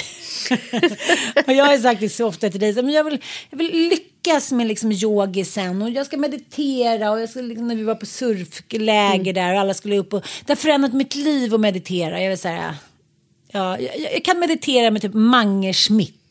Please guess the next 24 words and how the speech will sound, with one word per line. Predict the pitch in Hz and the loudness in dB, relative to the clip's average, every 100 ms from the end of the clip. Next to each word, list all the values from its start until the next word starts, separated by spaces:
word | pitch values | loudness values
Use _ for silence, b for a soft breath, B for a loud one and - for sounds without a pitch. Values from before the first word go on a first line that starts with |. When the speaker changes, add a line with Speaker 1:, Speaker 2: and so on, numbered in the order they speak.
| - - | -14 -2
Speaker 1:
om | 214 | 0
de | 202 | 0
vill | 190 190 | -2 -4
ligga | 190 185 | -6 -4
och | |
lyssna | 190 180 | -6 -6
på | 170 | -6
någon | 175 196 | 0 0
Netflix, | 208 - - - 180 165 - - | 0 -6 -16 -8 -6 -6 -6 -4
liksom, | 196 208 180 170 B B B | -2 0 0 -2 B B B
så | 247 | 0
att | |
det | 220 | 2
blir | 220 | 2
så | 208 | 4
här | 208 | 4
en | 208 | 2
rolig | 226 214 170 190 190 | 2 0 0 0 0
grej. | 190 220 156 165 | 2 2 2 0
Men | 196 226 - - - - | 0 0 -4 -18 -20 -16
så | - - - - 359 277 | -6 -4 -2 -2 0 2
svårt | 214 - 202 185 | 0 0 0 0
för | 185 | 0
mig | 180 170 160 | 0 2 -2